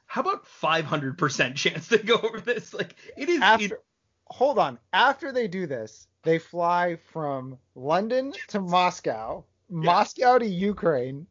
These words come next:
Speaker 1: Yep.
Speaker 2: Ukraine <laughs> to
Speaker 1: To
Speaker 2: Samoa.
Speaker 1: Samoa.
Speaker 2: And then it's overnight.
Speaker 1: Days pass. We
Speaker 2: <laughs>
Speaker 1: see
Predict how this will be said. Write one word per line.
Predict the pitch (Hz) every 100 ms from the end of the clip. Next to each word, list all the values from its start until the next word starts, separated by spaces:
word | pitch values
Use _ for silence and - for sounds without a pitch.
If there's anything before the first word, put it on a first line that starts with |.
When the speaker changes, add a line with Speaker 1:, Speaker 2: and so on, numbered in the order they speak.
| _
Speaker 1:
Yep. | 165 160
Speaker 2:
Ukraine | 247 - - 277 254 170
<laughs> | -
to | -
Speaker 1:
To | - 247
Speaker 2:
Samoa. | - - 226 180 202 196 214 208 143 160 277 -
Speaker 1:
Samoa. | 208 196 _ _ _ - - - 233 - 269
Speaker 2:
And | 196 196
then | 240 285
it's | 254 - -
overnight. | 220 285 277 254 247 226 220 202
Speaker 1:
Days | 247 285 294 -
pass. | - 254 247 - -
We | 226
Speaker 2:
<laughs> | 302 262
Speaker 1:
see | 269